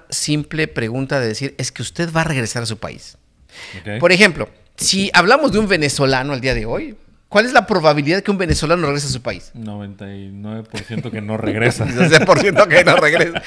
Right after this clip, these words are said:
Speaker 1: <laughs> efectivamente. Entonces ya desde ahí, no importa,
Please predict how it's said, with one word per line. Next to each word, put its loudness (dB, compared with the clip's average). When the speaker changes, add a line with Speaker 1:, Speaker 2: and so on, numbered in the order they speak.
Speaker 1:
<laughs> -10
efectivamente. 8
Entonces 2
ya 8
desde 6
ahí, 4
no 2
importa, 4